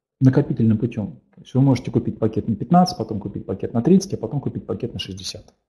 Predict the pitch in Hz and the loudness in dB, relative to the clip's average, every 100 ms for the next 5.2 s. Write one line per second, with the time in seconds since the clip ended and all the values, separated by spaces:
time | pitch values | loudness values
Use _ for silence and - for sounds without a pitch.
0 | _ - 117 143 117 107 - 107 101 92 | _ -2 2 2 2 0 0 -4 -6 -6
1 | 85 80 _ _ - 95 143 _ _ _ | -8 -12 _ _ -12 -10 -10 _ _ _
2 | _ _ - 170 175 117 101 104 - - | _ _ 2 6 8 6 4 0 -6 -14
3 | _ _ - 113 127 113 113 110 104 113 | _ _ -8 -2 2 2 2 -4 -2 -2
4 | 113 - 117 117 165 170 113 101 - - | -2 -2 -2 0 0 -2 -6 -8 -8 -6
5 | - | -8